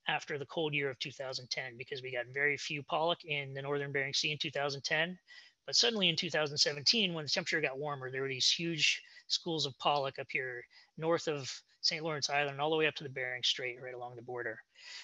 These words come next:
We saw a similar pattern, uh, although not to the same extent quite in two thousand nineteen. But then over the past couple of years, twenty-one and twenty-two, we've, we have not seen those same concentrations of fish,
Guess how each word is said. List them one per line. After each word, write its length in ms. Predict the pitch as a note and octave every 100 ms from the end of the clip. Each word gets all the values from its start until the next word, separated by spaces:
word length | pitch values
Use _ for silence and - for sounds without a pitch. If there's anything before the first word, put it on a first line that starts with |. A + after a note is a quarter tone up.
| - _ -
We 80 | C3+
saw 200 | D#3 C#3
a 40 |
similar 380 | - F3+ E3 D#3
pattern, 520 | E3 D#3 D#3+ E3 E3+ -
uh, 60 | D3
although 300 | C3 C3 C3+
not 180 | C#3 C3+
to 80 | D3+
the 80 |
same 240 | - D3 B2
extent 340 | - F3+ D#3+
quite 200 | - D#3+
in 80 | C#3
two 140 | - C#3
thousand 360 | C3 B2+ B2+
nineteen. 640 | C3+ C3 - G3 E3+ D#3+ D#3 - - - _
But 120 | D3
then 140 | D#3+ D3+
over 160 | C#3
the 60 | C3+
past 340 | - G3+ F#3
couple 200 | - E3+
of 40 | D3
years, 240 | C#3+ C#3
twenty-one 400 | - D#3+ D3 C#3
and 100 | C3
twenty-two, 600 | - C3+ B2+ - C#3 B2 - - - _
we've, 260 | C3+ C3 -
we 80 | D#3
have 180 | C#3 D3
not 240 | D3+ D3
seen 200 | - D3
those 180 | C3+ C3
same 180 | - C#3
concentrations 680 | - C#3 - C#3 C#3 - C3+
of 80 |
fish, 540 | - - D#3 - -